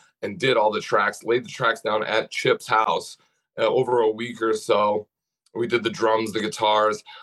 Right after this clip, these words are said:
I went in and did the vocals. And, and the day that we, we recorded Highway sixty-nine, which is, like, another one of the singles that we put out,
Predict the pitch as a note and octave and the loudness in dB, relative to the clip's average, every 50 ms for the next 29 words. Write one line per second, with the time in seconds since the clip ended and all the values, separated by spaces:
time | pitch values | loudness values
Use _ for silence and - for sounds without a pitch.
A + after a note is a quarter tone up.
0 | - - A#2 A#2+ B2 A#2+ A2+ A#2 A#2 A2 G#2 A2+ A#2+ A2 - F#2+ F2+ F2+ G2 A2 | -4 0 0 2 2 2 2 0 -2 -2 0 -2 0 0 0 -4 -4 0 0 0
1 | A2+ A#2 A2+ - A2 A2+ A2 G#2+ - _ _ _ _ _ _ - A2+ A2+ A2+ A2+ | 0 0 0 0 0 0 0 0 -4 _ _ _ _ _ _ -4 -2 -2 -2 0
2 | G2 A2 A#2+ G#2 A#2 A2 G2 - C3 C#3+ D#3 D3 - A2+ A2+ A#2+ A#2+ A#2+ A#2 A2 | 0 0 0 0 -2 -4 0 0 0 2 2 2 0 0 -2 -4 -6 -4 -4 -4
3 | - G#2+ A2+ A2 G2+ G2 F#2+ F#2+ F#2 - - D3 C#3+ C3+ A#2+ A2 G#2 G#2 _ _ | -4 -2 -2 -2 -2 -4 -8 -8 -8 -4 0 0 2 2 2 0 -2 -6 _ _
4 | _ _ _ _ _ - C3 C3+ C3+ B2+ A#2+ A2 - - A#2+ A2+ - A#2+ A2+ A2 | _ _ _ _ _ -4 0 0 2 2 0 -2 -4 -6 -8 -6 -6 -6 -2 0
5 | A2 A2+ A#2+ A#2+ A#2 G#2+ G2+ - - A2+ A2 - - A#2+ A2 G#2+ - - A#2+ B2 | 2 2 2 2 2 0 -2 -2 -4 -4 -4 -2 0 0 0 0 0 0 0 2
6 | A#2+ A#2+ A#2+ A#2+ A#2 A2+ G#2+ G2 F2 G2+ - - F3 G3 G3 - - - G#2+ F#2+ | 2 2 2 2 2 0 0 -2 -8 -8 -2 -2 0 0 0 -2 0 0 0 0
7 | F#2+ G2 - A2+ G#2 G2 F#2+ - | 0 -2 -2 0 2 2 2 0